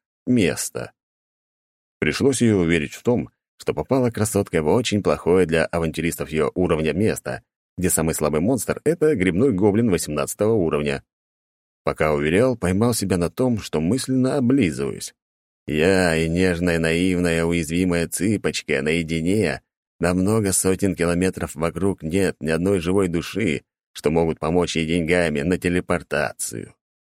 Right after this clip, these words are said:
Это явно начало очень короткой, но чрезвычайно плодотворной дружбы. Нет.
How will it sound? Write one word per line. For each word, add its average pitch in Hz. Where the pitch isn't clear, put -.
Это 101
явно 127
начало 131
очень 110
короткой, 113
но 95
чрезвычайно 95
плодотворной 92
дружбы. 92
Нет. 73